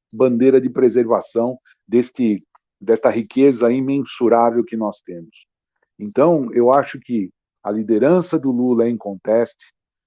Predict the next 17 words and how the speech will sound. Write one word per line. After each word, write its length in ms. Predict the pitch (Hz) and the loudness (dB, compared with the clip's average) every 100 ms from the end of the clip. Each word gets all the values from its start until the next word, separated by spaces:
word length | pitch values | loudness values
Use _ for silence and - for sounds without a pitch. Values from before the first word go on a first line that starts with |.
| _ | _
ela 260 | 110 110 113 | 0 2 0
não, 280 | 120 113 104 _ 110 107 - | -2 -4 -6 _ -10 -10 -4
é, 420 | 113 107 101 95 | -2 0 -2 -6
chegou 320 | - 185 131 | -4 0 2
numa 220 | 147 143 123 | 2 2 2
boa 260 | 123 147 | 4 6
hora, 420 | 120 117 123 123 120 - | 8 6 6 2 -4 -12
essa 220 | 101 117 | -12 -8
decisão, 580 | 107 104 98 90 104 110 _ _ - _ _ _ | -10 -10 -12 -10 -10 -10 _ _ -20 _ _ _
não 160 | 104 131 | -6 0
devia 260 | 135 135 147 | 2 4 4
nem 140 | 151 | 2
ter 120 | - | 2
acontecido, 840 | 131 - 117 107 104 - 117 120 | 2 2 -2 -4 -8 -8 -6 -4
né? 220 | 101 113 127 _ _ _ _ _ - | -6 -8 -8 _ _ _ _ _ -10
E 240 | 110 110 104 | -4 -4 -6
prova 560 | - 131 151 139 104 90 | 0 4 6 6 2 -8